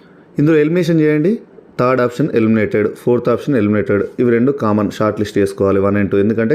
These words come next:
కామన్గా ఉన్నాయి. ఏలో టూ ఉంది, ఇందులో కూడా ఏలో టూ ఉంది. బిలో వన్ ఉంది, బిలో వన్ ఉంది. నెక్స్ట్ సిలో, సిలో ఇందులో త్రీ ఉంది, ఇందులో ఫోర్ ఉంది. ఓకేనా? ఈ త్రీ,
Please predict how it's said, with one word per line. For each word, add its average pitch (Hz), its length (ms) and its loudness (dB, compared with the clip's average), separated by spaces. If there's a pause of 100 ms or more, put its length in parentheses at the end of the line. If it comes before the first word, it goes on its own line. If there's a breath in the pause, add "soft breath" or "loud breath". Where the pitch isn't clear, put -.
(120)
కామన్గా 117 400 2
ఉన్నాయి. 101 240 0
ఏలో 123 160 2 (100)
టూ 117 80 2 (100)
ఉంది, 107 160 0 (180)
ఇందులో 113 260 2
కూడా 117 120 2 (100)
ఏలో 107 200 0
టూ 104 160 2
ఉంది. 95 160 -2 (600 loud breath)
బిలో 139 300 2
వన్ 113 200 2
ఉంది, 117 220 2
బిలో 113 280 2
వన్ 101 180 0
ఉంది. 95 180 0 (460 loud breath)
నెక్స్ట్ 123 260 -2 (640 loud breath)
సిలో, 156 300 2 (840 loud breath)
సిలో 156 260 2 (100)
ఇందులో 139 260 0
త్రీ 131 100 0 (120)
ఉంది, 127 160 2 (140)
ఇందులో 127 180 2 (120)
ఫోర్ 117 260 2
ఉంది. 95 160 -2 (340)
ఓకేనా? 127 240 0 (460 loud breath)
ఈ 127 120 2
త్రీ, 139 100 2